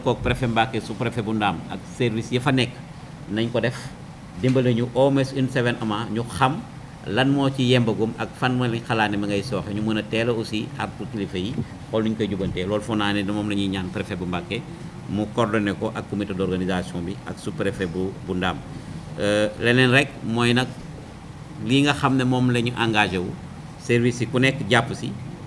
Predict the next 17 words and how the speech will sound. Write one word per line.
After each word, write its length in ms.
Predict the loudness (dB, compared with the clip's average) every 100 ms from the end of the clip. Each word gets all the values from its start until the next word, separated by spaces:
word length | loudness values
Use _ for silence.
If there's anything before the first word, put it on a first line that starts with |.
| -4
yéene 280 | 4 6 6
bi 120 | 6
mi 100 | 4
ngi 120 | 4
fi, 140 | 2 -4 -8 -14 -14 -14 -4
mais 160 | 0 2
nañ 240 | 2 2 0
ci 140 | -2 2
gën 140 | 2
a 80 | 4
farlu. 320 | 4 2 0 -6 -12 -12 -4
Borom 180 | 2 4
bi 80 | 4
nag 120 | 4
mooy, 320 | 4 4 4 2
mooy 200 | 2 2
mottali, 380 | 4 2 2 0